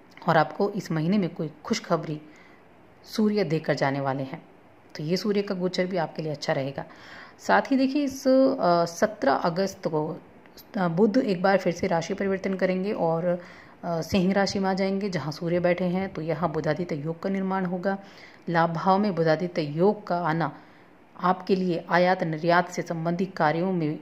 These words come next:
इजाफा कर सकता है। इम्पोर्ट एक्सपोर्ट के काम से जुड़े हैं, बिजनेस करते हैं, तो आपकी पांचों उंगलियां घी में हो सकती हैं, ऐसी स्थितियां निर्मित होंगी।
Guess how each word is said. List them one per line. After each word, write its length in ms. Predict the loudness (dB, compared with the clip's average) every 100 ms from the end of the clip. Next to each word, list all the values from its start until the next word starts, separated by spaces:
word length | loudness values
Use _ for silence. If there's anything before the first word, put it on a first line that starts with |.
| -4
इजाफा 360 | 2 2 2
कर 160 | -2 -2
सकता 340 | -4 -4 -2
है। 160 | 0 0 -4 -14 -20 -16 -6 -4
इम्पोर्ट 380 | 0 2 2
एक्सपोर्ट 340 | 2 0 -6 -4
के 100 | -4
काम 260 | -4 -4
से 120 | -4 -4
जुड़े 240 | -2 -2
हैं, 260 | -2 -2 -2
बिजनेस 260 | -2 -4
करते 320 | -2 -4 -2
हैं, 260 | -2 -2 -4 -12 -20 -14 0
तो 200 | 0 2
आपकी 460 | 2 2 0 -10 -10 -10 -2
पांचों 400 | 0 0 0 -4
उंगलियां 580 | -2 -4 -4 -4 -2 -4
घी 260 | -4 -2 0
में 140 | 0
हो 100 | -4
सकती 400 | -10 -10 -10 -6
हैं, 160 | -6 -6 -2
ऐसी 280 | -2 0 -4
स्थितियां 340 | -6 -8 -6 -4
निर्मित 320 | -4 -6 -6
होंगी। 240 | -8 -8